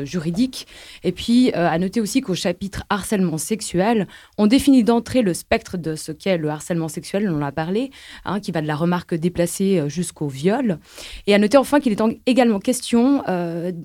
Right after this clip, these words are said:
d'une thématique vraiment très importante qui est le harcèlement, euh, de personnes L G B T au travail. Car oui, cette communauté est tout particulièrement visée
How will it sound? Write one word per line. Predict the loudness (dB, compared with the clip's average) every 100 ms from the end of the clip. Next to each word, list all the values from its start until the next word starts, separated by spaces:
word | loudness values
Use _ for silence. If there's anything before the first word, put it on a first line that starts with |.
| -12
d'une | -10
thématique | -4 -2 -2 -4 -6
vraiment | -2 0 0
très | -2 -2 2
importante | 0 0 0 2
qui | 2 2
est |
le | 2
harcèlement, | 0 2 2 2 0 -6 -20 -20 _ -2
euh, | -2 -2 -2 -4 -6
de | -4 0
personnes | 0 2 2 2
L | 2 2
G | 2
B | 0 0
T | 0 0 -2
au | -2
travail. | -2 -4 -4 -6 -8 -18 -10
Car | -4 -2 0
oui, | -2 -6
cette | -6 -4 -2
communauté | 0 2 2 0 -2 -2 -4
est | -6
tout | -4
particulièrement | -4 -4 -4 -2 -2
visée | -4 -2 0